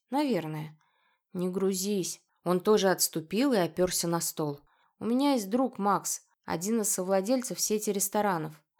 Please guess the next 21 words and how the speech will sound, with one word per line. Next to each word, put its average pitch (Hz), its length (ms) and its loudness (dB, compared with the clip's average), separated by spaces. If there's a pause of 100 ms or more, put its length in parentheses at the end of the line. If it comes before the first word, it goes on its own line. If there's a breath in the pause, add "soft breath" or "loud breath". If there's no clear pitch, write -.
(220)
Так 202 180 -8
вот, 254 440 4
когда 170 280 -2
они 220 140 0
только 226 300 -2
начинали 202 540 -2
свое 175 340 0
дело 190 420 0
с 160 80 -10
доставки 185 540 -2
готовой 190 500 -2
еды 247 260 0
и 226 40 4
одной 190 340 0
единственной 190 560 -4
точки 185 360 -4
фастфуда, 175 880 -4
их 254 280 -4
вообще 269 420 2
жгли 202 640 -2
трижды. 165 600 -4